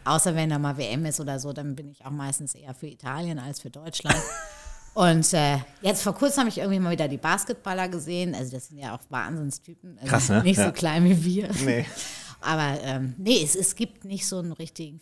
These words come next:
Speaker 1: also früher so zu Boris Becker, Steffi Graf Zeiten Tennis, ne?
Speaker 2: Ja.
Speaker 1: Aber das war's dann auch.
Speaker 2: Ich guck,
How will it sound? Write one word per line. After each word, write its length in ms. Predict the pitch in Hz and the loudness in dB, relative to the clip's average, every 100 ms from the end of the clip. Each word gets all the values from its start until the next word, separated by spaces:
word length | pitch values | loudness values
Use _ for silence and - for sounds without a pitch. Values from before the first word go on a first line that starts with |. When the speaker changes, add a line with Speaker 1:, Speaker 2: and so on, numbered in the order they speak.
| - | -8
Speaker 1:
also 160 | 151 | -4
früher 440 | 143 - 214 233 170 | -4 -2 -2 0 0
so 240 | 156 143 147 170 - | 0 -2 -6 -18 -10
zu 220 | - 147 | -8 -6
Boris 340 | 160 151 147 | -8 -10 -14
Becker, 360 | - 156 170 156 | -10 -10 -6 -4
Steffi 500 | - - 147 147 160 | -6 -6 -8 -6 -6
Graf 320 | 139 123 147 | -2 -2 -2
Zeiten 400 | - 175 156 131 | -2 -2 -2 -4
Tennis, 480 | 135 143 165 180 - | -6 -4 -2 -4 -6
ne? 220 | 143 196 | -6 -6
Speaker 2:
Ja. 220 | 214 82 85 | -2 -2 -2
Speaker 1:
Aber 260 | 131 139 | -4 -6
das 240 | 131 143 - | -8 -10 -10
war's 180 | 135 | -12
dann 120 | - - | -14 -16
auch. 140 | - - - - - - - - | -18 -16 -12 -10 -8 -10 -12 -6
Speaker 2:
Ich 160 | 131 | -4
guck, 160 | - 190 | 0 0